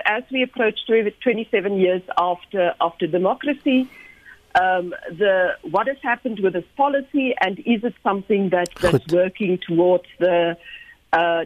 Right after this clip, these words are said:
Speaker 1: transformation po-, project and building a professional public service? And certainly it's a debate within, within the A N C, um, as much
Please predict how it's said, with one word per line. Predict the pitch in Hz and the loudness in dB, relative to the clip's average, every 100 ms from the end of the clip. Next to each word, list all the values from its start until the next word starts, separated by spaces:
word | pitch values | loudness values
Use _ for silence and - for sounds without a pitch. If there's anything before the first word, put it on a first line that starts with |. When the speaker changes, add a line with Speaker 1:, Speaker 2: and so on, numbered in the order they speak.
| - | -2
Speaker 1:
transformation | 262 262 269 220 196 196 196 - | -2 -2 -2 0 0 -2 -8 -4
po-, | 190 - 214 | -4 -2 -2
project | 190 185 180 - | -2 -2 -4 -4
and | 185 | -2
building | 175 180 190 190 | 0 0 0 -2
a | |
professional | 180 - - 180 - 170 165 165 | -4 -6 -2 -2 -2 -2 0 0
public | 180 151 160 - 175 | -2 -2 -4 -4 -2
service? | 160 143 - - - - | -2 -4 -8 -18 -20 -2
And | - 262 | 0 2
certainly | 370 370 370 | 0 2 2
it's | 330 - | 2 0
a | 277 | 0
debate | 233 214 214 - | 2 0 -2 -4
within, | 233 226 208 208 190 | -8 -4 -4 -2 0
within | 190 214 190 | 0 0 0
the | 196 185 | 0 2
A | 185 | 0
N | 180 - | -2 -6
C, | 180 180 381 - _ _ - _ - | -2 0 -2 -6 _ _ -20 _ -2
um, | 175 180 175 180 170 - | 0 0 0 0 -2 -2
as | 208 240 - | -4 -4 -6
much | 190 180 - | -2 -2 -4